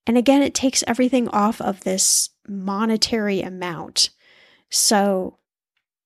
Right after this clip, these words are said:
it really is true when they say start with kindness. And number five is earn what you're worth.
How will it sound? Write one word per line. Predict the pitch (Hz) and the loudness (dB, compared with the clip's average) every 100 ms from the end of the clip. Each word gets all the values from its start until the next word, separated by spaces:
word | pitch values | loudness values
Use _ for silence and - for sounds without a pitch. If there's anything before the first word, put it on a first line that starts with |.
| _ - | _ -6
it | 214 - | -6 -2
really | 240 349 269 | 0 2 2
is | 262 277 | 2 2
true | - 277 226 | 0 0 -2
when | 196 | -2
they | 196 | -2
say | 202 196 190 | -2 -2 0
start | - - 185 | -2 0 -4
with | 196 - | -8 -12
kindness. | - 180 185 208 | -12 -10 -8 -4
And | 233 | 2
number | 254 269 | 2 2
five | 285 240 240 240 233 | 0 4 4 4 2
is | - 214 214 - - - - _ _ _ _ - | 0 0 2 0 -2 -12 -20 _ _ _ _ 0
earn | 220 220 226 226 - _ | 0 2 0 -2 -6 _
what | 214 196 180 - _ | -4 -2 -2 -6 _
you're | 214 190 | -8 -8
worth. | 185 - 208 - | -8 -14 -14 -18